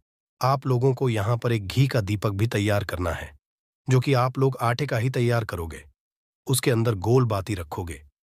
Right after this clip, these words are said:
साथ ही आप लोग यहाँ पर शुद्ध देसी गाय का घी डाल लोगे। है, ये सभी चीजें तैयार करके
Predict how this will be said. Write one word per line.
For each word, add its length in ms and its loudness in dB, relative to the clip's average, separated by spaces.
साथ 320 2
ही 100 2
आप 240 0
लोग 220 0
यहाँ 220 2
पर 160 0
शुद्ध 280 -2
देसी 320 -2
गाय 260 2
का 100 -2
घी 200 -2
डाल 200 -2
लोगे। 320 -6
है, 320 2
ये 160 6
सभी 300 0
चीजें 300 0
तैयार 340 -2
करके 360 -10